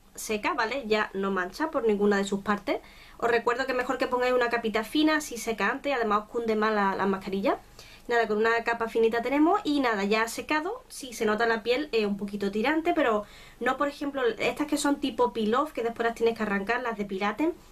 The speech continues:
esas dejan un efecto mucho, mucho más tirante, incluso incómodo, ¿no? Lo podríamos llamar, que es tan tirante que te incomoda hasta que te la retiras.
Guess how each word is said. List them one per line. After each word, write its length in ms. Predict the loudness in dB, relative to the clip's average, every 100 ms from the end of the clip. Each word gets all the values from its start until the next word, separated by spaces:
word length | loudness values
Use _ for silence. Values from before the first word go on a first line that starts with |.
| -8
esas 220 | -4 0
dejan 240 | -2 0
un 100 | 0
efecto 380 | 0 0 -4 -4
mucho, 320 | -2 -2 -4
mucho 200 | -4 -2
más 140 | -2 0
tirante, 320 | 0 0 -2
incluso 340 | -6 -8 -6
incómodo, 460 | -8 -2 0 0 0
¿no? 120 | 0
Lo 120 | 0
podríamos 540 | 0 2 2 4 2 4
llamar, 320 | 2 2 0
que 100 | -2
es 60 | -2
tan 180 | -4
tirante 460 | 0 0 0 -2 -6 -8 -20 -20 -4
que 80 | -2
te 80 | -2
incomoda 440 | -2 -2 -2 -2
hasta 180 | -4 -4
que 260 | -2 0 -2
te 100 | -2
la 120 | -4
retiras. 380 | -4 -4 -6